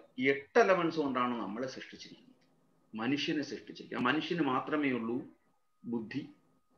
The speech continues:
മനുഷ്യന് മാത്രമേ ഉള്ളൂ അഹങ്കാരം, മനുഷ്യന് മാത്രമേ ഉള്ളൂ മനസ്സ്. ഇപ്പൊ ഈ മൂന്ന് elements നമുക്ക് കൂടുതലാണ്. നമ്മൾ അവിടെ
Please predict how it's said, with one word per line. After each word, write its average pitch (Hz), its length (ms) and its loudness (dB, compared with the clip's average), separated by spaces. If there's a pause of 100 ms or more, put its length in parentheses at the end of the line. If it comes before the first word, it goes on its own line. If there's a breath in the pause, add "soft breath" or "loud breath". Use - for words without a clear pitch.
(480)
മനുഷ്യന് 139 400 2
മാത്രമേ 131 480 2
ഉള്ളൂ 113 360 -2
അഹങ്കാരം, 117 760 -2 (1400)
മനുഷ്യന് 156 400 6
മാത്രമേ 143 500 8
ഉള്ളൂ 107 340 0
മനസ്സ്. 98 480 -8
ഇപ്പൊ - 720 -4
ഈ 143 180 12
മൂന്ന് 156 380 10
elements 127 680 6 (300)
നമുക്ക് 120 460 2 (180)
കൂടുതലാണ്. 104 580 0 (1000)
നമ്മൾ 131 320 10
അവിടെ 135 480 10